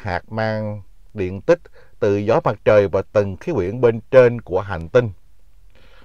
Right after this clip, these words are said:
Nhưng mà sau khi ngồi bốn tiếng đồng hồ và kết quả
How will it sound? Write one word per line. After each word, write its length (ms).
Nhưng 180
mà 720
sau 360
khi 240
ngồi 260
bốn 260
tiếng 160
đồng 140
hồ 360
và 320
kết 300
quả 340